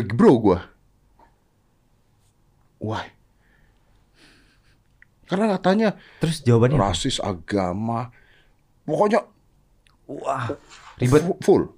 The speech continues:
Speaker 2: Heeh.
Speaker 1: Dan, dan kalau lu ngomongin agama dan sebagainya, dia tidak radikal.
Speaker 2: Oke.
Speaker 1: Enggak. Kalau rasis, setelah gua selidiki dan sebagainya, dia punya keluarga yang beda ras juga.
Speaker 2: Beda ras juga?
Speaker 1: Hmm.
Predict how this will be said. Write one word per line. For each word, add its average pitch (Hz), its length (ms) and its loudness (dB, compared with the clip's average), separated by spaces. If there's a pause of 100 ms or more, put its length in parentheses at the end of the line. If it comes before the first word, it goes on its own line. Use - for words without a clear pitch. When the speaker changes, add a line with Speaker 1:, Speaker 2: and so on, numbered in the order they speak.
Speaker 2:
Heeh. 113 280 0
Speaker 1:
Dan, 175 540 2
dan 180 520 2
kalau 123 220 -2
lu 139 140 4
ngomongin 135 460 0
agama 131 540 0
dan 135 120 -2
sebagainya, 139 580 -2
dia 131 240 0
tidak 135 320 -2
radikal. 107 460 -10 (800)
Speaker 2:
Oke. 101 540 -8 (380)
Speaker 1:
Enggak. 85 260 -10 (200)
Kalau 151 200 0
rasis, 175 560 -2 (1200)
setelah 156 260 0
gua 151 140 2
selidiki 147 400 0
dan 151 140 2
sebagainya, 156 760 -2
dia 160 200 0
punya 151 520 -2 (100)
keluarga 135 460 0
yang 143 320 2
beda 113 560 -2 (440)
ras 123 280 -4
juga. 92 360 -10
Speaker 2:
Beda 135 280 2
ras 127 80 -2
juga? 101 240 -2
Speaker 1:
Hmm. 76 240 -8